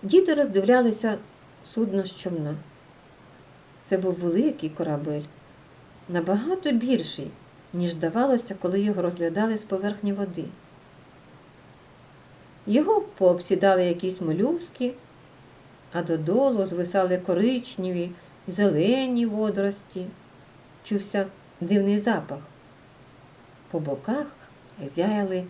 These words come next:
великі пробоїни там, де корабель ударявся об скелі. На деці виднілися провалля. На загал це було сумне і покинути старе судно.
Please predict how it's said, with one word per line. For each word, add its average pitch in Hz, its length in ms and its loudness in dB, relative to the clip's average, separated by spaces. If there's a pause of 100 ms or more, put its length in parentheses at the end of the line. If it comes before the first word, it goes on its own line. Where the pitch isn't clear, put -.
(220)
великі 214 440 0
пробоїни 202 800 -2
там, 240 280 2 (400)
де 175 140 -4
корабель 202 560 0 (140)
ударявся 208 540 -2
об 226 140 -6
скелі. 165 460 -6 (1700)
На 185 160 2
деці 208 480 2 (180)
виднілися 185 600 4
провалля. 214 640 0 (1800)
На 240 120 4
загал 269 360 4
це 208 100 -6
було 196 240 0
сумне 220 400 0
і 202 80 0
покинути 185 560 -2
старе 175 300 -2
судно. 160 460 -6